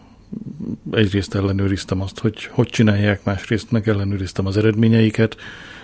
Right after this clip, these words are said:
meg kommunikáltam, miket kell kijavítani, megjött a javítás, akkor azokat újra ellenőrizni. Úgy hívják ezt, hogy, ö, U A T, User Acceptance Test,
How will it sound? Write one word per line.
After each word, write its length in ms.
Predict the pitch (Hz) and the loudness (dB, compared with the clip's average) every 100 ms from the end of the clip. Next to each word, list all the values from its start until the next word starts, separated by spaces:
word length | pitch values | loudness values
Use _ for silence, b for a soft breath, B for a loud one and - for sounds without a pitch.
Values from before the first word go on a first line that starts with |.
| B | B
meg 140 | 110 - | -4 2
kommunikáltam, 800 | 117 113 107 - 104 98 107 104 | 4 6 6 4 0 2 4 6
miket 340 | 107 107 107 | 6 4 2
kell 200 | - 107 | 2 0
kijavítani, 960 | 95 107 101 95 98 - 101 101 101 107 123 113 120 113 | 0 0 2 2 0 2 0 2 0 -2 -2 -2 2 4
megjött 440 | 107 98 98 - | 4 4 0 2
a 40 | |
javítás, 720 | 101 98 95 95 104 95 92 110 | 4 4 2 0 2 0 2 0
akkor 260 | - 104 | 0 -2
azokat 340 | 98 98 104 104 | 0 0 -2 2
újra 300 | 101 101 101 | 2 4 2
ellenőrizni. 720 | 104 107 101 104 101 98 101 B B B B B B B B B B B _ _ _ - - - 208 - - | 4 6 6 8 6 4 2 B B B B B B B B B B B _ _ _ -20 -20 -12 -10 -2 0
Úgy 160 | 113 | 2
hívják 360 | 107 101 101 - | 2 4 4 2
ezt, 200 | 104 - | 0 0
hogy, 420 | 104 101 98 92 | 0 2 4 6
ö, 220 | 101 110 110 123 139 101 | 6 6 2 -2 2 4
U 140 | 95 | 4
A 120 | 98 92 | 2 0
T, 60 | - | -2
User 440 | 95 101 98 95 | 2 4 4 2
Acceptance 640 | 95 - 101 - 104 85 - | 0 -2 -4 -2 -4 -4 -2
Test, 520 | 101 98 - - | 0 0 -4 -8